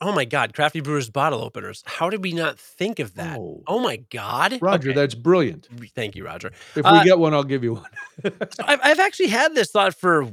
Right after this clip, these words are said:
Speaker 1: several weeks, if not months, and I
Speaker 2: What
Speaker 1: just
Speaker 2: could
Speaker 1: keep
Speaker 2: it be?
Speaker 1: forgetting to mention it. So when,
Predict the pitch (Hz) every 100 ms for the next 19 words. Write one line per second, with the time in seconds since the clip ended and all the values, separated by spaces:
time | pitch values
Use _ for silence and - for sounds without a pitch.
0 | - - - - 247 294 247 185 196 -
1 | 196 175 160 123 127 185 214 - 156 254
2 | - 226 226 - 262 226 101 - 226 220
3 | 240 233 226 254 320 - 123 113 - 311
4 | 311 285 - 214 277 294 294 294